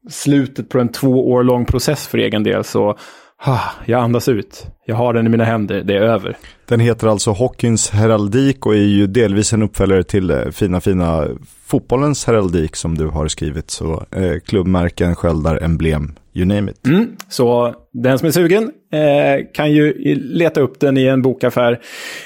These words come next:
Speaker 1: eller två. Och, eh, är man intresserad av att ha ett signerat exemplar, så går det faktiskt bra att skriva till mig, eh, i privat meddelande på Twitter, så ska vi se om vi kan lösa det.
Speaker 2: Eh, sist men inte minst, innan vi kör igång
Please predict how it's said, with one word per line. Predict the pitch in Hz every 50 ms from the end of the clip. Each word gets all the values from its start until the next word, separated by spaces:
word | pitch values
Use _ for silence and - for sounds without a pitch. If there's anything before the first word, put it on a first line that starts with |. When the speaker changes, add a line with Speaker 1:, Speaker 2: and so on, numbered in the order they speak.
| -
Speaker 1:
eller | - 135 135 143
två. | 139 - - 135 117 107
Och, | 107 110 - - 123 117 - - - -
eh, | 127 120 113 113 113 110 110 110 117 113 - -
är | 123
man | 120 131 131 123 127 -
intresserad | - - 131 123 - 131 - 143 143 131 131 127 123
av | 123 131 123 120 117 113
att | 120 120 -
ha | - 123 113 113 117
ett | 117 113
signerat | - - 156 143 139 156 170 170 180
exemplar, | 170 - 160 156 151 135 120 120
så | 117 123
går | 120 123 120
det | 113
faktiskt | - 113 110 - 117 107
bra | 110 110 107
att | 104 -
skriva | - - 120 113 104 104 104 107 104
till | - - 113
mig, | 107 104 104 104 101 104 - - -
eh, | 107 98 95 98 101 98 101 92 90 85 82 - - 98 101
i | 104 -
privat | - 107 107 104 107 -
meddelande | 113 107 101 101 104 104 101 104 104
på | - 120
Twitter, | - - 131 131 - - 107
så | - -
ska | - 110
vi | 104 104
se | - 107
om | 98 98
vi | 104 104
kan | - 107 107
lösa | 107 101 104 - - 110 101
det. | 104 110 127 156 131 95 - -
Speaker 2:
Eh, | 127 120 120 123
sist | - - 156 151 - -
men | 147 143
inte | 135 -
minst, | 135 139 143 139 135 - -
innan | 110 120 120 117 117 120
vi | 113 117 107
kör | 101 - - 120
igång | 117 113 101 117 113 113 110 113 113 -